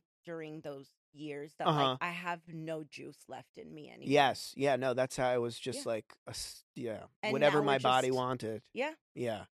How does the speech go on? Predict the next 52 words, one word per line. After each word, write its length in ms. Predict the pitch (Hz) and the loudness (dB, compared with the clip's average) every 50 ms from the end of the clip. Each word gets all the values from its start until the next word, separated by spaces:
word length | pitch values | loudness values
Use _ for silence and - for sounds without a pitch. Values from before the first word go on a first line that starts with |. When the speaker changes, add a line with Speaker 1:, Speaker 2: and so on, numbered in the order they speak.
| _ - | _ -12
Speaker 1:
And 120 | 208 208 | -8 -6
now 200 | 208 202 208 214 | -4 -4 -4 -4
we 200 | 208 202 220 208 208 - - _ - | -6 -8 -10 -10 -10 -12 -16 _ -20
<laughs> 220 | - _ _ - | -20 _ _ -6
Speaker 2:
And 100 | - 143 | -4 -2
Speaker 1:
just 60 | 143 | 2
Speaker 2:
now 160 | 143 143 143 147 | 4 4 4 4
I'm 100 | 147 143 | 4 2
just 180 | 147 143 196 | 0 0 2
Speaker 1:
rip 120 | 220 233 226 | 4 6 8
Speaker 2:
go 120 | 156 160 | 8 8
to 60 | 165 160 | 8 6
Speaker 1:
'em. 160 | - 185 - | 4 2 2
Speaker 2:
sleep 260 | 170 165 165 156 - | 2 2 2 2 2
at 80 | 139 123 - | 0 0 2
eight 200 | 135 135 139 - - | 0 0 -2 2 2
thirty 340 | 156 156 151 139 135 120 113 | 4 4 4 4 2 0 -2
and 100 | 113 123 | -2 -2
Speaker 1:
<laughs> 0 | |
Yes. 80 | - | 0
Speaker 2:
fucking 340 | - 131 120 - 120 117 113 | 0 0 0 0 -2 -4 -4
shit 340 | 131 - - 139 135 127 - | -4 -4 0 0 0 0 0
in 60 | 135 | -2
my 100 | 131 131 127 | -2 0 2
bed, 360 | 131 156 151 120 104 - - _ - | 4 4 4 4 2 -2 -6 _ -6
essentially. 640 | 415 - - 131 113 110 107 - 131 117 117 113 - _ - - _ _ _ _ _ _ _ _ _ _ - | -6 -6 -4 -6 -8 -8 -10 -12 -12 -12 -12 -16 -20 _ -20 -20 _ _ _ _ _ _ _ _ _ _ -6
That's 260 | 151 165 160 - - | -6 -6 -6 -6 -10
<laughs> 260 | 175 160 - - 392 | -12 -10 -10 -8 -2
Speaker 1:
But 240 | 302 294 285 - - | 2 2 2 2 2
marriage 460 | - 269 269 277 285 285 - - - | -2 -2 -2 0 0 0 0 0 -2
is 140 | 262 233 - | -4 -8 -10
beautiful. 640 | - - 196 196 190 175 170 160 - 170 151 147 147 | -10 -8 -4 -4 -2 -4 -4 -6 -6 -6 -4 -4 -4
Speaker 2:
It 40 | - - | -4 4
Speaker 1:
I, 120 | 175 220 | 6 8
Speaker 2:
is. 420 | 254 311 359 359 302 220 185 160 160 | 8 10 10 10 10 10 10 8 6
Speaker 1:
I 20 | |
Speaker 2:
It's 80 | 185 170 | 4 4
Speaker 1:
do 60 | 208 | 6
love 20 | 185 | 6
Speaker 2:
gorgeous. 440 | 180 170 170 160 135 135 123 110 - | 8 8 8 8 6 4 2 0 2
Speaker 1:
it. 40 | - | 6
Speaker 2:
How 120 | 175 196 | 6 8
long 140 | 190 185 185 | 8 8 8
Speaker 1:
I 20 | |
Speaker 2:
have 100 | 202 196 | 6 4
you 80 | 202 190 | 4 2
been 120 | 175 180 175 | 2 2 4
married? 440 | 170 170 170 180 190 196 208 - - - | 6 6 6 6 6 4 2 0 -4 -10
Speaker 1:
We've 400 | - 196 202 208 247 285 285 269 | -10 -8 -6 -4 -4 -4 -4 -4
been 140 | 330 311 311 | -6 -6 -4
married 300 | 311 302 294 294 - - | -2 -2 -2 -4 -6 -8
for 260 | - 247 214 208 | -6 -6 -6 -6